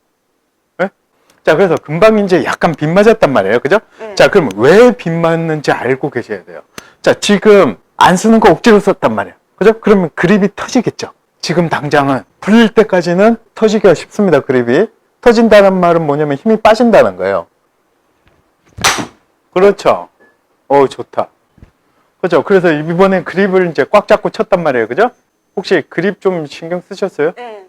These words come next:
Speaker 1: 아, 그렇죠. 그러니까 이제 좋아졌다. 이런 식으로 교정을 하는 거예요.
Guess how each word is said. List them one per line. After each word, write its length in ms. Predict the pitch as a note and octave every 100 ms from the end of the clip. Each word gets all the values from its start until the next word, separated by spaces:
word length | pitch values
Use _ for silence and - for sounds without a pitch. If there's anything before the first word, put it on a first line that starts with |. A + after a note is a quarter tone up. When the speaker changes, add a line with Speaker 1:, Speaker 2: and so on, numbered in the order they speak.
| _ _ -
Speaker 1:
아, 80 | F#3
그렇죠. 320 | A3 G#3 G#2+ -
그러니까 200 | F3+ D3+
이제 200 | C#3 F#3+ G#3 _ _ _ _
좋아졌다. 580 | C#3+ D3+ D3 - C#3+ - _ _
이런 320 | F#3+ G3+ A3+
식으로 400 | G3+ G#3 F#3+ F#3
교정을 500 | - B2 D3+ D#3 C3
하는 220 | C3+ B2+ A2
거예요. 240 | F2 E2